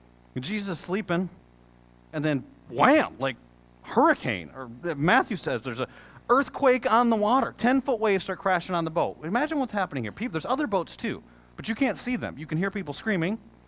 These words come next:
You've got these fishermen. They're bailing water out of this boat. The storm comes as a surprise, which is typically how it happens in our lives, isn't it? Like, good things might be going on. You don't, it's not typical that you don't. Bad stuff's gonna happen on Wednesday. Like, it just comes. It comes into their life.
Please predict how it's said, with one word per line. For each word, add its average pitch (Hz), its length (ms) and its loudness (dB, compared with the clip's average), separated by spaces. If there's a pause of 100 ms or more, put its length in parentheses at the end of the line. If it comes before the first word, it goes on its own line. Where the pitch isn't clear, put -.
(1300)
You've 156 160 -2
got 196 100 4
these 170 160 -4
fishermen. 196 560 2
They're 175 160 0
bailing 202 520 4
water 196 380 4
out 170 220 4
of 185 100 2
this 175 160 0
boat. 175 520 2 (760)
The 156 100 0
storm 247 420 2
comes 240 260 2
as 202 100 -6
a 190 60 -6
surprise, 175 480 2
which 180 140 -6
is 196 80 -6
typically 277 380 0
how 202 120 4
it 175 60 0
happens 180 300 -2
in 156 60 -2
our 135 120 0
lives, 127 260 0
isn't 120 220 -2
it? 175 120 -4
Like, 139 220 -4
good 170 180 -6
things 175 200 -4
might 165 100 -6
be 165 80 -10
going 170 220 -6
on. 165 120 -2
You 156 80 -6
don't, 160 240 -6
it's 165 240 -12
not 208 280 -2
typical 180 400 -4
that 143 60 -8
you 135 80 -4
don't. 127 260 -6
Bad 165 180 -2
stuff's 202 220 -4
gonna 190 120 -6
happen 185 240 -4
on 208 140 -2
Wednesday. 190 500 -2 (1700)
Like, 180 120 0
it 190 80 2
just 214 200 -2
comes. 240 340 0
It 151 120 -8
comes 269 360 2
into 226 200 2
their 208 180 2
life. 123 340 2